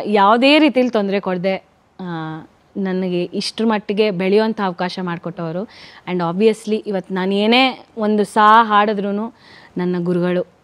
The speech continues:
ಆ, ಎ ಸುಬ್ರಾವ್ ಅವರು ಇರ್ಬೋದು, ಶಿವು ಸರ್, ಆ, ರಾಜು ಸರ್, ಹಾಗೆ ಅಶ್ವಥ್ ಅವರು, ಆ, ಇವರೆಲ್ಲರಿಗೂ ನಾನು ಹೃತ್ಪೂರ್ವಕ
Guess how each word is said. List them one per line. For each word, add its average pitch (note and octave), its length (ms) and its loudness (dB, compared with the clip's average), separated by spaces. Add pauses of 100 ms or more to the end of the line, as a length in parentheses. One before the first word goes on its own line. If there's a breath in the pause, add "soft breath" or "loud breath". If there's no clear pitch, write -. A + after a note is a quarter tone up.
ಆ, E3+ 260 -10
ಎ F3+ 200 -2
ಸುಬ್ರಾವ್ F3 500 -2
ಅವರು E3+ 140 -4
ಇರ್ಬೋದು, E3+ 440 -6
ಶಿವು F3+ 300 -4
ಸರ್, E3 320 -6 (600 loud breath)
ಆ, D#3+ 260 -6
ರಾಜು F3+ 340 0
ಸರ್, F3 300 -4
ಹಾಗೆ E3 320 -6
ಅಶ್ವಥ್ F3+ 520 -8
ಅವರು, E3 260 -6 (540 soft breath)
ಆ, E3 40 -10 (540)
ಇವರೆಲ್ಲರಿಗೂ G3+ 680 2
ನಾನು F3+ 380 -2
ಹೃತ್ಪೂರ್ವಕ G#3 960 -2